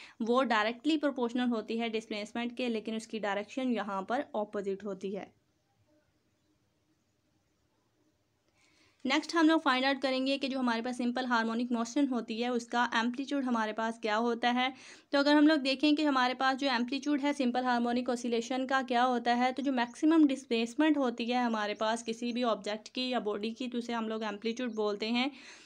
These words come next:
तो जो मैक्सिमम डिस्प्लेसमेंट है वो हमेशा किस पोजीशन पे होती है? एक्सट्रीम पोजीशन पे हमारे पास किसी भी बॉडी की मैक्सिमम पोजीशन होती है।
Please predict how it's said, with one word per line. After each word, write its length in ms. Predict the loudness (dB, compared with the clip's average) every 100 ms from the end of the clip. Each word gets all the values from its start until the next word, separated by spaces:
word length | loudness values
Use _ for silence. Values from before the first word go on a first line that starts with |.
| _ 2
तो 180 | 4 6
जो 120 | 4
मैक्सिमम 400 | 2 2 4 6
डिस्प्लेसमेंट 480 | 4 0 0 2 2
है 60 | 2
वो 100 | 0
हमेशा 400 | 0 0 0 -2
किस 180 | -2 -2
पोजीशन 440 | -2 -2 -2 -2
पे 80 | -2
होती 280 | -2 -2 -2
है? 180 | -2 -2 -4
एक्सट्रीम 500 | -6 -4 2 6 6
पोजीशन 520 | 2 -2 -4 -4 -4
पे 100 | -4
हमारे 320 | -2 -2 -2 -2
पास 220 | -4 -4
किसी 220 | -6 -2
भी 120 | -2
बॉडी 280 | 0 -2 -2
की 140 | -4 -2
मैक्सिमम 420 | -2 -4 -6 -6 -4
पोजीशन 500 | -4 -4 -4 -2 -2
होती 320 | -4 -6 -6
है। 140 | -4